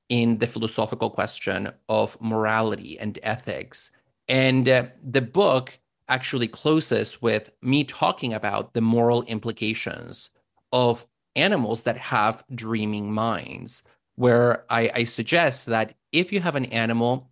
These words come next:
that has this radical power of artistic creation during sleep, it follows that that animal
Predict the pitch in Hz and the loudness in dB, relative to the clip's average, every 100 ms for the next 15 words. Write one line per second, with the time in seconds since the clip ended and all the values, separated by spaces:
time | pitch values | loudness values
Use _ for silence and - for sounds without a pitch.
0 | - 117 - - 190 233 151 127 120 120 | -4 -4 -4 -4 0 0 2 -2 0 0
1 | 110 120 113 - 139 143 123 98 107 - | 0 0 -4 -4 0 0 0 -2 -4 -8
2 | _ - 127 120 117 - 165 - 160 - | _ -6 0 0 0 -2 -2 -2 -6 -6
3 | 123 123 180 185 - 80 76 - _ _ | 0 0 0 -2 -6 -6 -8 -12 _ _
4 | 127 123 113 113 - 240 165 127 - _ | -2 2 2 -2 -2 -2 -2 -4 -10 _
5 | _ _ _ _ _ _ _ _ _ _ | _ _ _ _ _ _ _ _ _ _
6 | - 143 - 165 202 175 120 - 113 120 | -4 -4 0 2 4 2 0 0 0 0
7 | 117 120 131 127 92 65 123 | 0 -2 -2 -2 -4 -10 -14